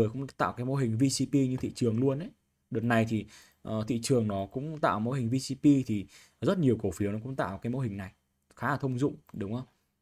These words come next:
Và thanh khoản của L C G đang siết xuống này. Đang siết xuống này. Đấy là lý do mà em điểm mua cho anh chị vào thứ sáu. Vì, ờ, chúng ta theo phương pháp của chúng ta thôi, đúng không ạ? Nó thiết lập những cái mô hình tin cậy và, ờ, thị trường nó đang lành mạnh lên dần lên thì, thì chúng ta cứ điểm mua,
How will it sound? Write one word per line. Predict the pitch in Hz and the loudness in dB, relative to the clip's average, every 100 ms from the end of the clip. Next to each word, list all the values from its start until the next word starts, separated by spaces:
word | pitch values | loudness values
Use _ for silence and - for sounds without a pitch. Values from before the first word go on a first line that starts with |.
| _ | _
Và | 110 | -6
thanh | 104 127 | -4 -4
khoản | 120 90 | -4 -4
của | 101 | -4
L | 101 | -4
C | - | -4
G | 117 104 | -2 -2
đang | 104 113 | -2 -6
siết | 113 175 175 | -2 -4 -2
xuống | 107 95 | -6 -4
này. | 139 - _ _ _ _ _ _ _ - | -6 -10 _ _ _ _ _ _ _ -10
Đang | 117 123 | -8 -6
siết | - 160 | -6 -6
xuống | - 95 | -4 -6
này. | 120 | -4
Đấy | 107 | -2
là | 110 | -2
lý | 107 | -2
do | 104 127 | 0 0
mà | 113 | 0
em | 107 120 | -2 0
điểm | 117 90 | 0 0
mua | 113 113 | 0 0
cho | 120 | -2
anh | |
chị | 113 120 | -4 -4
vào | 98 98 95 - - _ - | -4 -4 -6 -10 -20 _ -8
thứ | |
sáu. | 101 98 156 - _ _ _ _ _ _ _ - | -4 -4 -6 -10 _ _ _ _ _ _ _ -4
Vì, | 127 120 117 - _ | 0 0 -4 -20 _
ờ, | 110 113 - - | -10 -10 -12 -8
chúng | 120 | -2
ta | 139 143 135 135 131 | 0 -2 -2 -6 -2
theo | 156 | 0
phương | 143 147 | 2 2
pháp | 147 | 0
của | 139 | -2
chúng | 110 | -2
ta | 127 | -2
thôi, | 139 139 131 | 4 4 4
đúng | 107 | 0
không | 113 | -6
ạ? | - - | -8 -12
Nó | 98 104 | -8 -6
thiết | - 151 | -2 0
lập | 131 | 0
những | 110 | -2
cái | 127 | -4
mô | 127 | -2
hình | 135 107 | 0 0
tin | 101 127 113 | 2 2 4
cậy | 139 - | 2 2
và, | 107 101 - - _ _ | -6 -6 -6 -20 _ _
ờ, | - 95 90 90 87 - - _ | -12 -8 -8 -8 -12 -16 -20 _
thị | 113 113 | -6 0
trường | 131 104 | 2 2
nó | 98 | 0
đang | 117 120 | -2 -2
lành | 120 107 | 0 0
mạnh | 120 | 0
lên | 117 113 | 0 0
dần | 117 117 | 2 2
lên | 139 143 | 2 0
thì, | 127 - | -4 -10
thì | 113 | -10
chúng | 117 | -8
ta | 127 | -8
cứ | 160 | -6
điểm | 160 95 | -4 -2
mua, | 117 139 | -2 -2